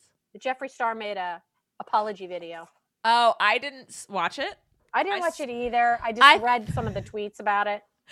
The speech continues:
Speaker 2: Say, I saw, who was it? Elijah Daniels was like, he screenshotted it. Oh, what did he say? And it's this picture of Jeffree Star in this, like, luxurious velvet,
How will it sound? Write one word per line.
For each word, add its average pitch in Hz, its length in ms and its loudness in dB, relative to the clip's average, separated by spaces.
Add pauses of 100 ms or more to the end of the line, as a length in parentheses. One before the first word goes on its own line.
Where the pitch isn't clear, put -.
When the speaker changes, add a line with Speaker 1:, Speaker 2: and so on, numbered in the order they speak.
(180)
Speaker 2:
Say, 254 340 -4 (100)
I 285 260 0 (160)
saw, 302 240 6 (120)
who 349 200 -10
was 240 200 -8
it? 180 180 -12 (520)
Elijah 262 420 -2
Daniels 214 560 -4
was 226 200 -12
like, 208 300 -2 (220)
he 262 100 -12
screenshotted 285 840 -6
it. 233 180 -4
Oh, 302 80 -2
what 285 180 -6
did 285 100 -6
he 285 120 -8
say? 214 400 0 (460)
And 277 140 2
it's 277 140 -2
this 277 120 -14
picture - 440 -8
of 254 80 -10
Jeffree 254 340 -6
Star 277 240 -4
in 254 60 -8
this, 233 140 -12
like, 233 260 -8 (760)
luxurious 262 960 -6
velvet, 233 800 -6